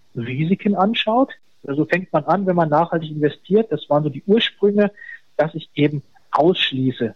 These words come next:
ja, dass ich Divestments oder Exclusions mache, dass ich bestimmte Bereiche des Aktienmarktes einfach nicht investieren möchte, um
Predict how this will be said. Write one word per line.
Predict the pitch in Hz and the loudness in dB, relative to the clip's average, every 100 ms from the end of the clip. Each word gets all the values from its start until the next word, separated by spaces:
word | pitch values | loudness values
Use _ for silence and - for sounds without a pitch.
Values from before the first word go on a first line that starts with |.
| _ | _
ja, | 120 156 | -2 2
dass | 147 143 | 2 0
ich | 135 | -4
Divestments | 143 127 156 185 - 165 156 | 0 2 0 -2 -2 -4 -2
oder | 135 127 | -4 -6
Exclusions | - - - 185 202 196 - | -8 -10 0 0 2 -2 0
mache, | 165 160 | 0 0
dass | 147 147 | -2 -2
ich | - | -6
bestimmte | - - 190 185 | -4 -2 0 0
Bereiche | 151 127 117 156 180 170 - - - | -2 0 2 2 2 -2 -4 -20 -18
des | - | -6
Aktienmarktes | 147 - - 160 139 170 - 139 - _ - - | -4 -4 -6 -2 0 0 -2 -8 -8 _ -20 -4
einfach | 143 143 147 - | -2 0 -2 -2
nicht | 139 160 | -4 -2
investieren | 147 131 - - 190 208 | -2 -2 -4 0 0 2
möchte, | 220 - 233 220 - - - | 0 0 -2 -2 -6 -6 0
um | 226 | 0